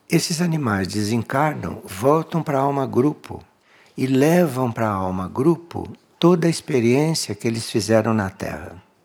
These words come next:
A experiência positiva, a experiência negativa. E a alma grupo vai aprendendo, vai desenvolvendo à medida que as suas parcelas de vida voltam pra si.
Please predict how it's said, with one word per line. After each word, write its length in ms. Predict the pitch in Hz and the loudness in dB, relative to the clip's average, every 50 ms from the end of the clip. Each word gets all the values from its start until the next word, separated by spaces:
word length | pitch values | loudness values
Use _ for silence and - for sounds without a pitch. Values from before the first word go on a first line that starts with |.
| _ _ - | _ _ -6
A 60 | - 117 | -6 -6
experiência 680 | 110 - - 127 113 110 113 113 110 104 - - 92 | -6 -4 -2 -2 0 2 2 2 2 0 -2 -4 -6
positiva, 800 | - - 104 101 92 98 98 - - - 143 139 139 135 123 120 110 | -8 -6 -6 -6 -4 -4 -6 -8 -6 -4 0 0 0 0 0 -2 -6
a 20 | |
experiência 640 | 101 - - 95 95 95 98 101 101 92 - - 98 | -6 -6 -4 -4 -4 -2 -2 -2 -4 -4 -6 -6 -8
negativa. 880 | 92 90 95 101 92 92 - - - 139 139 135 127 - 147 131 123 - _ _ _ _ - - _ _ - | -8 -6 -6 -6 -8 -8 -10 -6 -2 -2 -2 -2 -2 -4 -4 -6 -6 -8 _ _ _ _ -20 -20 _ _ -2
E 80 | 147 175 | 0 0
a 80 | 202 | 2
alma 400 | 165 120 110 110 117 123 131 135 | 2 2 4 4 4 4 4 2
grupo 580 | 113 113 127 147 185 202 - - - - 202 - - - - _ - | 4 4 4 4 4 2 -2 -4 -4 -4 -4 -6 -12 -20 -20 _ -10
vai 300 | 95 95 131 139 147 156 | -4 0 2 2 4 2
aprendendo, 1040 | 156 156 - 180 180 180 170 151 113 110 120 139 139 131 117 98 87 87 85 - - _ _ _ | 0 -2 -2 0 0 2 2 2 2 4 4 4 4 4 2 0 -2 -4 -8 -10 -16 _ _ _
vai 240 | - - 110 120 135 | -10 -4 -2 -2 0
desenvolvendo 1120 | 131 135 123 110 123 127 123 113 131 143 151 143 113 110 139 160 180 190 180 185 196 202 190 - _ _ _ _ _ - | 0 0 -2 0 0 0 2 4 4 4 4 2 2 2 2 2 2 2 2 0 0 -2 -2 -12 _ _ _ _ _ -10
à 80 | - | -6
medida 580 | 127 147 185 175 135 131 120 120 131 139 175 185 | -2 -2 -2 0 2 2 2 2 2 0 -4 -4
que 1160 | 185 185 - 208 202 185 175 160 139 120 107 98 - 50 50 - - - - 50 50 - - - - _ _ _ _ _ _ _ - | -4 -6 -6 -4 -4 -2 -2 -2 -4 -4 -4 -4 -4 -4 -6 -8 -8 -10 -12 -14 -16 -16 -18 -20 -20 _ _ _ _ _ _ _ -20
as 80 | - | -16
suas 180 | - - 101 95 | -10 -8 -8 -8
parcelas 560 | - - 110 104 - - 131 110 107 107 104 | -6 -6 -6 -6 -6 -6 -4 -4 -4 -4 -4
de 80 | 104 101 | -6 -6
vida 300 | 95 117 131 131 139 131 | -4 -4 -6 -4 -6 -6
voltam 520 | 107 92 104 120 123 117 107 - 107 98 | -6 -2 0 0 0 0 -2 -4 -6 -8
pra 220 | 90 - 82 78 76 | -6 -8 -10 -10 -8
si. 340 | - - - - 58 - | -6 -8 -6 -6 -8 -10